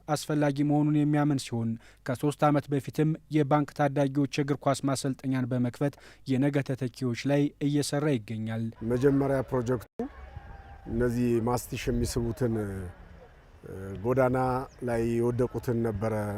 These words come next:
Speaker 2: እንትን ያለው የሰበሰበው ወደ ሃያ አምስት ወጣቶች። በኋላ ላይ ግን ኮሮና መጣና ስለበተነን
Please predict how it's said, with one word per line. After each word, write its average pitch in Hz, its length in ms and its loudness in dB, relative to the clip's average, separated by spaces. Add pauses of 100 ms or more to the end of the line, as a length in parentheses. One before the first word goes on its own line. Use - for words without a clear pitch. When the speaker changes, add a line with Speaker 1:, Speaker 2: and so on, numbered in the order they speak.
(160)
Speaker 2:
እንትን 107 240 -8
ያለው 123 260 -2 (500)
የሰበሰበው 117 680 0 (140)
ወደ 107 160 -4
ሃያ 113 140 2
አምስት 113 320 -2
ወጣቶች። 120 500 -4 (440)
በኋላ 127 320 6
ላይ 131 220 4
ግን 185 180 4 (560)
ኮሮና 139 400 4
መጣና 127 520 0
ስለበተነን 131 720 0